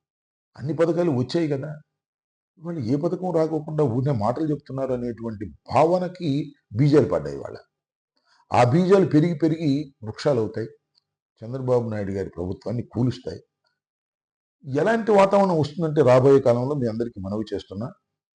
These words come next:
జగన్మోహన్ రెడ్డి గారే చక్కని పరిపాలన అందించారు. ఈ ప్రభుత్వం ఒక దౌర్భాగ్యమైన పరిపాలన అందిస్తుంది.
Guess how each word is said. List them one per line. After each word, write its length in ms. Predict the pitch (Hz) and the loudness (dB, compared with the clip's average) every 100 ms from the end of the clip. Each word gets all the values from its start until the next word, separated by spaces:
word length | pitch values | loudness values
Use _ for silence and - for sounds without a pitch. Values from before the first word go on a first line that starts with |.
| _ _ _ _ _ _ _ _ _ _ _ _ _ _ _ _ _ _ _ _ _ _ | _ _ _ _ _ _ _ _ _ _ _ _ _ _ _ _ _ _ _ _ _ _
జగన్మోహన్ 600 | 90 90 143 160 151 127 | -12 -4 -2 -2 -2 0
రెడ్డి 180 | 120 107 | 0 -2
గారే 180 | 101 110 | -2 -2
చక్కని 380 | 127 - 139 147 | -4 -6 -6 -6
పరిపాలన 380 | 104 90 85 78 | -6 -8 -8 -10
అందించారు. 600 | 76 76 - - - - _ _ _ _ _ _ _ _ _ - | -14 -16 -16 -18 -20 -20 _ _ _ _ _ _ _ _ _ -4
ఈ 180 | 127 156 | 0 0
ప్రభుత్వం 500 | - 135 165 170 180 | 2 2 2 0 -2
ఒక 180 | 117 95 | -2 0
దౌర్భాగ్యమైన 600 | 123 131 139 156 143 131 | 2 4 4 4 0 -2
పరిపాలన 420 | 107 101 98 90 | -4 -4 -4 -6
అందిస్తుంది. 800 | 82 80 - 78 76 82 71 | -10 -18 -20 -18 -14 -12 -14